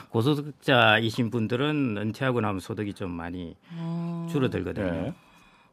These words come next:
Speaker 2: 육십에서
Speaker 1: 그 외에 이제
Speaker 2: 칠십 퍼센트.
Speaker 1: 평균적인 임금을 받으시는 분들은, 어, 대략 그 정도 돼야 이제 생활비가
Speaker 2: 아, 부부
Speaker 1: 부-,
Speaker 2: 합산해서요?
Speaker 1: 예, 예.
Speaker 2: 어.
Speaker 3: 음.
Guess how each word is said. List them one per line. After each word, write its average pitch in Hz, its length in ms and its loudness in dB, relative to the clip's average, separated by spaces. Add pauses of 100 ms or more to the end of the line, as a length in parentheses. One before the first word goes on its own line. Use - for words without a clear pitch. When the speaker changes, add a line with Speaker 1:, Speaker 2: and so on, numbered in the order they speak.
(380)
Speaker 2:
육십에서 170 380 -14
Speaker 1:
그 165 140 6
외에 160 120 8
이제 120 180 6
Speaker 2:
칠십 117 60 4
퍼센트. - 80 -6
Speaker 1:
평균적인 147 520 2
임금을 110 380 0
받으시는 98 520 -4
분들은, 95 600 -8 (600)
어, 90 260 -6
대략 107 260 -2
그 101 120 -4
정도 104 400 -2 (180)
돼야 95 480 -2 (140)
이제 87 160 -6
생활비가 92 760 -6
Speaker 2:
아, 92 60 -6
부부 226 180 -2
Speaker 1:
부-, 262 60 4
Speaker 2:
합산해서요? 233 720 2
Speaker 1:
예, 107 240 6
예. 82 140 -6
Speaker 2:
어. 151 800 -6
Speaker 3:
음. - 100 -14